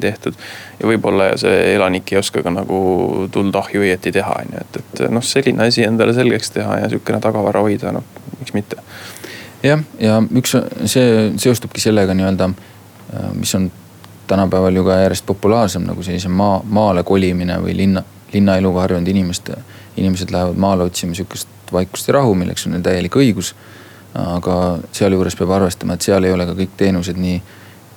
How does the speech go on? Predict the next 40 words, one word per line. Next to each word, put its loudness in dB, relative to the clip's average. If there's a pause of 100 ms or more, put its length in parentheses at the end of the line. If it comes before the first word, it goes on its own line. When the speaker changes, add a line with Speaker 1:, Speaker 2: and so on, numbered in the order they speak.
Speaker 2:
nii 2
käe-jala 4
juures, 2
et -6
võib-olla 2
tõenäoliselt 2
on -4
palju 4
neid, 2
kes -8
on -4
saanud -2
tunda 2
seda, 0
et -12
kui 0 (920)
minna 6
mõnda 6
teatud 0
välisriiki, 0
kus -4
on 0 (500)
teistsugune, 2 (920)
noh, -12 (140)
ütleme -6
siis -6
kaubandusvõrgu 2 (320)
süsteem 2
üles 0
ehitatud, -4
kus -12
näiteks -4
nädalavahetuseti -2
ei 2
olegi 2
ühtegi -8
poodi 2
lahti, -6
mitte -4
kuskil. -2